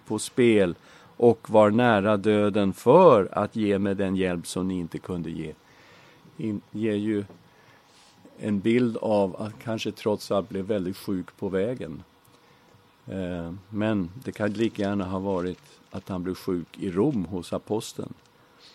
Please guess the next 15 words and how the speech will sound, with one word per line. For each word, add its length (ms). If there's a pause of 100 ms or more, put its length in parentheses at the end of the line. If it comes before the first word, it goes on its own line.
(280)
I 40
alla 180
fall 280
så 140
höll 200
han 140
på 120
att 80
dö, 300
men 220
Gud 260
förbarmade 600
sig 180
över 340
honom 480